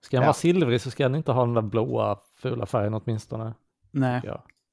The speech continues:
Speaker 2: Nej, den var
Speaker 1: Svart.
Speaker 2: riktigt ful
Speaker 1: Svart
Speaker 2: förra året.
Speaker 1: plus den, bara, mm. Där
Speaker 3: Mm.
Speaker 1: har vi.
Speaker 3: Jag tycker också det passar med Lewis style. Han har lite lila hjälmar och sånt rätt ofta och sådär.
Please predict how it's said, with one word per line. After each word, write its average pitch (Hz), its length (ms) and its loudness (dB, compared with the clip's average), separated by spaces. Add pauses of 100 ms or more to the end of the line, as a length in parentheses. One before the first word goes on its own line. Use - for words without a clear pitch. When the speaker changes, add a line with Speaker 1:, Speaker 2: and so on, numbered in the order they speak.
(200)
Speaker 2:
Nej, 151 100 8
den 196 100 8
var 185 80 10
Speaker 1:
Svart. 135 100 6
Speaker 2:
riktigt 170 340 2
ful 107 400 2
Speaker 1:
Svart - 220 2
Speaker 2:
förra 139 120 4
året. 127 80 4
Speaker 1:
plus - 220 2
den, 113 280 2
bara, - 160 -2
mm. 110 360 0 (520)
Där - 80 0
Speaker 3:
Mm. 156 220 8
Speaker 1:
har 113 160 4
vi. 151 60 6
Speaker 3:
Jag 156 140 8
tycker 147 180 8
också 139 160 6
det 175 140 6
passar 156 320 8
med 147 380 8
Lewis 139 460 8
style. 120 360 2
Han 135 120 2
har 147 100 8
lite 156 160 2
lila 151 500 4
hjälmar 143 320 6
och 131 80 2
sånt 123 220 0
rätt 135 120 -2
ofta 127 280 -6
och 117 80 -8
sådär. 135 220 -6